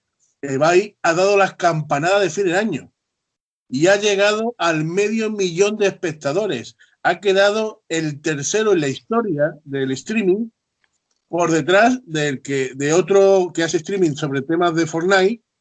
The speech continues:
¿sabes? De un juego, eh, ha quedado el tercero, porque el primero y el segundo puesto se lo lle-, se lo ha quedado el, el que hace los streamings de Fortnite. Pero él se ha quedado en el tercer puesto en la historia de los streamings en directo, con más de medio millón de espectadores,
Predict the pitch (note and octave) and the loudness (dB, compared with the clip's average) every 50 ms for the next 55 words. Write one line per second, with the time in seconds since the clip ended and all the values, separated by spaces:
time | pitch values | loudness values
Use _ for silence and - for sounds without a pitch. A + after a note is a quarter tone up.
0 | _ _ A2 A#2+ D3+ F#3+ G#3+ F3+ - C3+ B2+ C3 C#3+ C#3+ C#3 D#3+ F3 F#3+ F3 E3 | _ _ -2 -2 -2 -2 -6 -10 -8 -6 -4 -4 -4 -4 0 2 2 4 4 2
1 | G3+ B3 - _ _ _ _ _ _ _ _ _ _ _ _ - D3+ D3+ D3+ D3+ | 0 -4 -6 _ _ _ _ _ _ _ _ _ _ _ _ -4 -4 -2 -2 -2
2 | D3+ D3 C#3+ D3 E3 F#3 F#3 F#3+ G#3 G#3+ G3 - F3+ D#3 C#3+ G3+ G#3+ G3 D#3 B2 | 0 0 0 0 2 2 4 4 4 2 0 -2 -4 -2 -2 0 0 0 0 -2
3 | C3 C3 B2 C#3 C#3 B2+ B2 C#3 D3 F3 G3 G3 G3 F#3+ F#3 F#3+ G3 F#3+ F#3 E3+ | -4 -6 -6 -8 -8 -8 -6 -2 0 2 2 2 2 0 -2 -2 0 0 0 2
4 | F#3+ G3+ G3+ G#3 F#3+ G3 F#3 E3+ D#3+ D3+ D3+ E3+ E3+ E3 - D#3+ D#3+ E3 E3 E3+ | 2 0 0 0 -2 -2 -2 0 0 0 0 0 0 -2 -4 -4 -4 -2 -2 0
5 | F3 F3+ F#3 F#3 F#3 F3+ F3 E3 D#3+ D3 D3+ D#3 D#3 C#3 B2+ - D3+ D#3 D#3 D#3 | 0 0 2 2 2 2 2 0 0 -2 -2 -4 -6 -6 -6 -4 -4 -4 -2 -2
6 | F3 E3 D#3+ D#3 D3+ D3 C#3+ C#3+ C3+ - - - D#3 E3 D#3+ D3+ C#3+ D3+ B2 A2+ | 0 0 0 0 0 -2 -2 -4 -4 -4 -4 0 0 2 2 0 -2 -4 -2 -2
7 | B2 B2+ A2+ F#2+ - _ _ _ _ _ _ _ _ _ _ _ _ _ _ _ | -2 -2 -2 -4 -10 _ _ _ _ _ _ _ _ _ _ _ _ _ _ _
8 | _ _ _ _ C3 C3 C3+ C#3+ E3 F3+ E3+ D#3+ G3 F3+ F3+ F3+ F#3+ G3+ G3 F#3+ | _ _ _ _ -4 0 2 4 2 2 2 0 0 2 2 2 4 4 2 2
9 | F3 D#3+ D3 C#3 C3 - C#3 C3 C3 - F3+ F3+ F3 E3 - - D#3+ F3 F3 - | 2 0 0 -2 -4 -4 -4 -4 -2 0 -2 -2 -2 -6 -8 -4 -2 -2 0 2
10 | - F#3+ F#3 D#3 C#3 B2+ - - _ - F3 F3+ E3+ F3+ F#3 G#3 G#3 - _ _ | 2 2 2 2 0 -2 -4 -6 _ -2 0 2 4 4 2 2 0 -4 _ _
11 | _ _ _ _ - C#3 C#3+ C#3+ C3+ - C#3 B2+ - - D3+ E3 F3+ E3+ C#3 D#3 | _ _ _ _ -8 -6 -4 -4 -4 -4 -6 -6 -4 -2 0 0 0 0 0 -2
12 | C3+ A#2+ A2+ A#2+ A#2 - _ - - - - A#2 A2+ A#2+ C#3 E3 F3+ F#3 F3 F3+ | -2 -2 -2 -4 -6 -8 _ -20 -20 -12 -8 -4 -2 0 0 2 2 4 4 6
13 | F3+ F3+ F3 E3 D3+ D3+ C#3+ C#3 D#3+ F3 F3 F3 E3 D#3 - - B2 - - A#2 | 6 6 6 4 2 0 0 0 0 0 0 0 -2 -2 -4 -8 -8 -8 -8 -6
14 | A2+ C3 A#2+ G2 F#2 F2+ _ _ | -4 -4 -4 -4 -6 -12 _ _